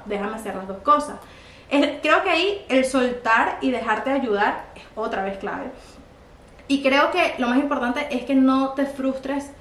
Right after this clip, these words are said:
como mamá y como profesional. Y para la única manera de lograr, desde mi punto de vista, hacerlo es que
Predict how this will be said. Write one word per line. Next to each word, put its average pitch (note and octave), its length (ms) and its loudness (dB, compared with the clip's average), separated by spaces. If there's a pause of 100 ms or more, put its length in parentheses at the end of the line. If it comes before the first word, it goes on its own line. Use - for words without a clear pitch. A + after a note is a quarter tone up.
(360)
como C4 220 4
mamá A#3+ 380 0
y C4 40 -4
como A3+ 200 -6
profesional. G3 540 -6
Y B3 100 -4
para A3+ 200 -2
la A3 80 0
única C#4 200 0
manera B3+ 280 -2
de B3 160 -2
lograr, G3 560 -2
desde G#3+ 120 -8
mi G3+ 80 -6
punto G#3+ 300 -6
de A#3 80 -6
vista, A3 240 -8
hacerlo G#3 680 -6 (160)
es G#3+ 300 -10
que A#3 300 -10